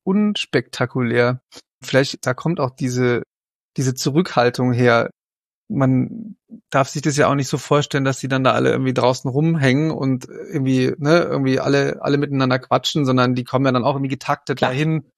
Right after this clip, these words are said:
Speaker 1: sind in ihren, äh, Umkleiden. Das heißt, wenn, wenn die Bands das nicht aktiv wünschen, irgendwie da unter die Leute zu gehen, dann können sie, wir haben ja das tolle Produkt Wacken United,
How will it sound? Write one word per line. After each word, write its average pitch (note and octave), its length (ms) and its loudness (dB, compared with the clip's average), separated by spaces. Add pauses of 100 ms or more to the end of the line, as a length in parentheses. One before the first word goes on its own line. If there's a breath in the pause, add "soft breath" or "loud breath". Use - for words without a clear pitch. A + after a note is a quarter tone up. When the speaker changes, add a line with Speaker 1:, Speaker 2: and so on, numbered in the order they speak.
Speaker 1:
sind D3 220 -4
in C3 100 -2
ihren, C3 340 0
äh, C3 220 0
Umkleiden. C#3 640 2
Das B2+ 160 -6
heißt, B2+ 260 0 (520)
wenn, C3+ 500 0
wenn C3+ 200 -4
die B2+ 100 -6
Bands D3 360 0
das - 200 -6
nicht C3+ 160 -6
aktiv - 540 -6
wünschen, E3+ 720 0 (500)
irgendwie C3 320 0
da B2 80 2
unter B2+ 200 -2
die B2 80 -2
Leute D3 280 2
zu B2+ 180 -8
gehen, B2 220 -2
dann B2 140 -2
können D3+ 200 0
sie, C#3 100 -4
wir C3+ 60 2
haben C3 80 2
ja B2+ 60 2
das B2 120 -8
tolle C#3 220 0
Produkt C3+ 560 -8
Wacken C3 260 -2
United, D#3 520 0